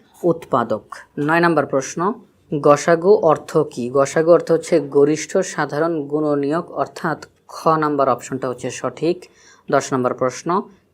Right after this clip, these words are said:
তিন, আট, পনেরো এর গসাগু কত? আমরা এখন এই তিনটি সংখ্যার গসাগু নির্ণয় করব। তাহলে আমরা লিখি তিন, আট, পনেরো। তো এই তিনটি সংখ্যার মধ্যে আমরা দেখছি তিন তিনের মধ্যে যায়, পনেরোর মধ্যে যায়,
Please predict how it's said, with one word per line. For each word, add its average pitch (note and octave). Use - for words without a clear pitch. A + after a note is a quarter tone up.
তিন, F#3+
আট, E3+
পনেরো E3
এর D3
গসাগু C#3
কত? C3
আমরা C#3+
এখন C3+
এই C#3
তিনটি D3+
সংখ্যার C#3+
গসাগু C3+
নির্ণয় D3
করব। D3
তাহলে D#3
আমরা D3
লিখি D3+
তিন, D#3+
আট, C3
পনেরো। A#2+
তো -
এই E3+
তিনটি G#3
সংখ্যার G3
মধ্যে D#3
আমরা D#3
দেখছি D3+
তিন F3+
তিনের D#3+
মধ্যে D#3+
যায়, D#3
পনেরোর D3
মধ্যে C#3+
যায়, C#3+